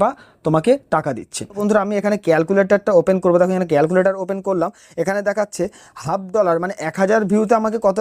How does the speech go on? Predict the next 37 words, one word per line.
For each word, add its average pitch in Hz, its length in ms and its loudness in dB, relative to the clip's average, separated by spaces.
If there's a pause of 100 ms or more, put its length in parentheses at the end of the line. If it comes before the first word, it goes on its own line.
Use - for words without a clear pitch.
টাকা 214 120 0 (100)
দিচ্ছে, 220 200 -2 (100)
মনে 185 200 2
করো 226 160 6 (420)
চল্লিশ 233 360 4
টাকা 151 200 0
দিচ্ছে। 117 220 -12 (260)
ঠিক 202 180 6
আছে, 247 140 2 (560)
তো 220 60 8 (280)
এক 160 120 -2
হাজার 226 220 0
ভিউতে 226 180 -4 (100)
চল্লিশ 226 300 0
টাকা 233 200 4
দিচ্ছে। 226 220 0 (300)
তাহলে 208 240 2 (100)
এইখানটায় 220 480 0
বড় 170 180 6
বড় 214 100 0 (100)
ক্রিয়েটারদের 220 560 2
দেখতে 214 260 2
পাবে 190 180 0 (100)
তুমি 185 160 -2 (220)
একশো - 300 -4
হাজার 196 220 4 (340)
বা 175 80 4 (140)
পঞ্চাশ 180 360 -2
হাজার 196 240 2
কিন্তু 202 180 -2 (100)
ভিউজ 180 260 4
আসে। - 140 -6 (260)
তাহলে 202 180 4 (100)
এখানটায় 202 380 2 (200)
এক - 120 -12
হাজার 202 240 2
ভিউতে 202 220 0